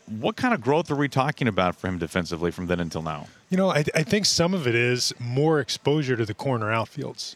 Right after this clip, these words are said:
Speaker 2: Uh, you know, when we first got Jared, he had always played center field. A-, and then when we got him, we p-, always played him in center field. And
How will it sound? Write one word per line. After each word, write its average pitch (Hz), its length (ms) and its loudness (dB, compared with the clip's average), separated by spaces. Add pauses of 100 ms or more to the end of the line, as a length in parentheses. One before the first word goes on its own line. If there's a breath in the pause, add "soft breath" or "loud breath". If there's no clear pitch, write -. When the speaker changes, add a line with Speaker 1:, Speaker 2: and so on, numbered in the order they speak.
Speaker 2:
Uh, 127 320 2
you 127 60 -4
know, 123 140 0
when 127 180 0
we 160 140 2
first 160 280 2
got 160 220 4
Jared, 117 240 2
he 110 80 2
had 123 140 0
always 127 280 2
played 123 220 0
center 117 240 -2
field. 123 300 -2 (180)
A-, 123 60 -2
and 127 360 2
then 131 360 0
when 123 240 0
we 156 100 2
got 131 220 2
him, 131 160 -6 (160)
we 107 100 -2
p-, 113 220 -10
always 123 240 2
played 123 180 0
him 123 80 -2
in 113 60 -4
center 123 260 -2
field. 120 420 -2
And 123 300 -2